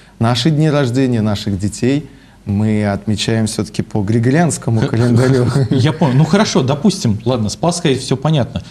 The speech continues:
Speaker 2: Но Рождество-то почему мы, э, празднуем в разные дни? То есть есть, э, православные по местной церкви,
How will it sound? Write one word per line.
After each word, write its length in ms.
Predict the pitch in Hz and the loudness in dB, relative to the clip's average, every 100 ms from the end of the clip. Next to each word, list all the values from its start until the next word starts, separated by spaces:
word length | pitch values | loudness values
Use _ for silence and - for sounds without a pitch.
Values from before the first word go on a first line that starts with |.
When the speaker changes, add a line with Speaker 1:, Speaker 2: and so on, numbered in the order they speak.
| - | -6
Speaker 2:
Но 100 | 113 | 0
Рождество-то 580 | 123 120 147 - 190 185 | 2 2 0 2 0 0
почему 420 | - 120 - 156 113 | -2 -2 0 2 2
мы, 320 | 117 113 107 | 2 0 -2
э, 220 | - 120 110 | -4 -4 -2
празднуем 380 | 135 123 113 104 | -2 -2 0 0
в 60 | |
разные 320 | 113 107 110 110 | 0 0 0 0
дни? 160 | 120 | 0
То 120 | 92 | -2
есть 160 | 92 - | -4 0
есть, 240 | 143 - | -2 -2
э, 300 | - 110 110 104 | -4 -2 0 -2
православные 580 | 117 123 - 147 123 113 | -2 -2 -2 -2 0 0
по 120 | 113 | 0
местной 340 | 123 123 - | -2 -2 -2
церкви, 480 | 117 180 - - 95 | -2 -2 -4 -4 -6